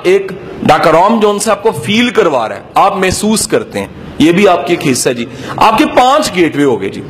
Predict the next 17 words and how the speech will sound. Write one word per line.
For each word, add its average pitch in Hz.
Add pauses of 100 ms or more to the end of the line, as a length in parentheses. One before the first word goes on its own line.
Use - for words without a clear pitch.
(300)
آپ 185 (280)
سونگتے 214
ہیں، 185 (760)
محسوس 165
کرتے 170
ہیں، 147 (400)
کان 208
ہیں، 185
سنتے 196
ہیں، 165 (260)
facts 156
and 185
figures 175
جاتے 151
ہیں، 147
دیکھتے 175
ہیں، 170